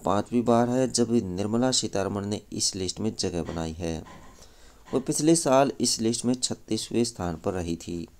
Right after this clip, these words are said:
यानी इस बार वह चार पायदान ऊपर हैं। वहीं दो हज़ार इक्कीस में उनको सैंतीसवाँ स्थान मिला था।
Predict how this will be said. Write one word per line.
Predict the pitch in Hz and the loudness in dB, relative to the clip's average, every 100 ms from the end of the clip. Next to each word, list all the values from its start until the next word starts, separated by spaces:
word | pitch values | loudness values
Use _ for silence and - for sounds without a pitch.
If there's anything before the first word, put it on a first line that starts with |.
| - - - - - - - | -20 -20 -20 -20 -20 -14 -4
यानी | 90 87 - | 0 0 0
इस | 120 127 | 0 0
बार | 123 123 | 2 4
वह | 123 123 - | 4 0 0
चार | - 120 135 | 2 4 4
पायदान | 131 95 87 90 87 - | 0 0 2 0 -2 -4
ऊपर | 110 131 127 | 0 2 2
हैं। | 127 135 147 - - - - - 113 | 2 -2 -4 -10 -20 -20 -20 -6 2
वहीं | 123 | 2
दो | 127 143 | 4 4
हज़ार | 147 151 - | 4 4 2
इक्कीस | 113 - 120 120 | -2 -2 -4 0
में | 117 - | -2 0
उनको | 107 117 | -4 -2
सैंतीसवाँ | 117 - 92 87 95 - 104 | -2 0 -2 -4 -8 -6 -6
स्थान | - 85 82 | -4 -4 -2
मिला | 82 82 | -2 -2
था। | 80 82 | -4 -4